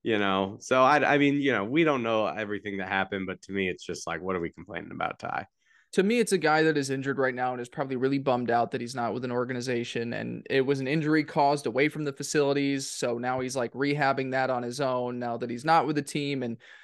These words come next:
Speaker 2: you know, he's probably not gonna be fully healthy until the season, so then if he wants to make a roster, it's gonna be difficult for him after that point once the rosters are finalized. So he's probably,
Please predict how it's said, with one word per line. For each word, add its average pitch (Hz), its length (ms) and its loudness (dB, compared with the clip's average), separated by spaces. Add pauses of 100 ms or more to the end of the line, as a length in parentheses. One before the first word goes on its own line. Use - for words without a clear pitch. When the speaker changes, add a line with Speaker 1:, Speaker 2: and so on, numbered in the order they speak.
(120)
Speaker 2:
you 135 80 -2
know, 123 80 0
he's 120 140 -2
probably 151 480 2
not 143 200 2
gonna 147 120 2
be 139 100 0
fully 139 300 0
healthy 135 240 0
until 127 180 -6
the 120 80 -6
season, 175 420 0
so 151 140 -2
then 131 160 -2
if 127 80 -6
he 127 80 -4
wants 143 240 0
to 156 100 0
make 139 220 0
a 131 60 0
roster, 131 500 0
it's 123 140 -8
gonna 123 160 -4
be 123 80 -4
difficult 139 500 0
for 127 240 2
him 123 80 -2
after 123 240 -4
that 123 240 2
point 120 200 -4
once 120 180 -6
the 123 80 -2
rosters 117 400 -2
are 113 40 -12
finalized. 127 380 0
So - 100 0
he's 151 80 2
probably, 233 480 4